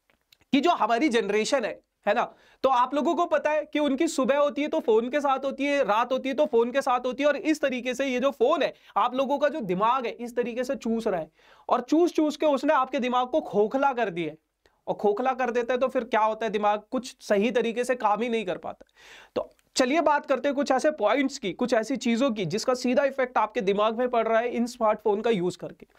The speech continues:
तो सबसे पहला है इसका cognitive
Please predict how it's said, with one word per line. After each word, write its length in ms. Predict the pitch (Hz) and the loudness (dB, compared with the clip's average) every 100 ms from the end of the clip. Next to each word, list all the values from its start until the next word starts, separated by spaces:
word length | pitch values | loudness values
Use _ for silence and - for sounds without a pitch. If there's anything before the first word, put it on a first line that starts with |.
| - - - | -20 -10 -2
तो 60 | |
सबसे 300 | 220 262 226 | 0 2 2
पहला 260 | 349 277 294 | 2 2 2
है 260 | 285 302 247 | 2 2 0
इसका 380 | - 247 294 302 _ _ _ - | 0 0 0 -6 _ _ _ 0
cognitive 540 | 240 240 277 330 392 | 0 2 0 2 0